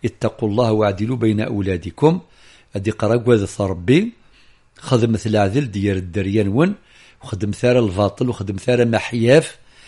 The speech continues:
آه، يارسن. هكا. ثنيض ما يجوز تخدمض الشرط، آه، فخام،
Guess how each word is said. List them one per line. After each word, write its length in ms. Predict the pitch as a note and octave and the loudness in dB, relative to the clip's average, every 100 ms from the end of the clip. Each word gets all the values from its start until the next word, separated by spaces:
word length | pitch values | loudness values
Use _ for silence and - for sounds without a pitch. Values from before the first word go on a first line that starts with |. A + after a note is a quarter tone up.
| - _ | -20 _
آه، 140 | A2 A#2 A#2 F#2+ | -4 -2 -4 6
يارسن. 520 | C3 A2+ G2 - G2+ - - | 8 8 4 -2 -8 -12 -6
هكا. 480 | A2 D3 F#3 B3 - _ _ - - - - - - - - - - _ - | 0 4 4 0 -20 _ _ -20 -20 -20 -20 -20 -20 -20 -20 -20 -20 _ -12
ثنيض 440 | - E3+ G#3+ C3 | -2 2 4 2
ما 180 | D#3 F#3+ | 2 4
يجوز 520 | E3 A#2+ F#3+ F3 F#3 | 2 2 -2 -2 -4
تخدمض 540 | - B2 C3 G#3+ G3+ | -2 0 0 0 2
الشرط، 840 | D#3+ D3 - - - B2+ A#2 - B2+ B2 - - | 2 2 2 2 4 2 0 -6 -4 -4 -6 -12
آه، 180 | C#3 A#2 | -6 -6
فخام، 560 | G#2+ A2 A2+ A2 G#2 | -6 -8 0 0 0